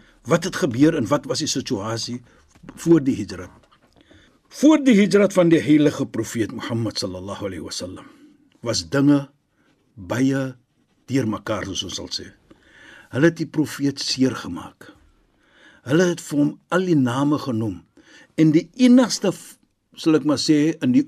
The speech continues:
oë van mens van daardie tyd was, hy het gepreek van Islam. Hoekom sê ek die enigste iets, Shaida? As ek skets twee iets gou, om te kyk hoe het hulle die profeet gerespek het as persoon.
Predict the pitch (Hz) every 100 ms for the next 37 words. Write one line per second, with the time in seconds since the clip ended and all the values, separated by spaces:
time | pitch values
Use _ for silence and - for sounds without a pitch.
0 | - 240 233 180 147 135 156 170 147 120
1 | 101 139 214 214 175 143 143 110 196 -
2 | - _ _ _ _ _ _ _ - 127
3 | - 120 - 135 160 165 - _ _ _
4 | _ 117 117 101 - 104 92 - _ _
5 | _ _ _ _ _ - 262 262 277 -
6 | 226 196 175 - 190 185 - 165 - 127
7 | - 87 82 82 - _ _ _ _ _
8 | - _ - 190 285 - - - 233 226
9 | - 220 202 135 131 151 - 107 - _
10 | _ _ _ _ 202 202 190 - - 240
11 | 254 _ _ _ _ _ 107 156 262 -
12 | - 180 180 175 - 123 - 175 170 -
13 | 120 104 - - 120 - - _ _ _
14 | _ - 147 - 139 - 190 127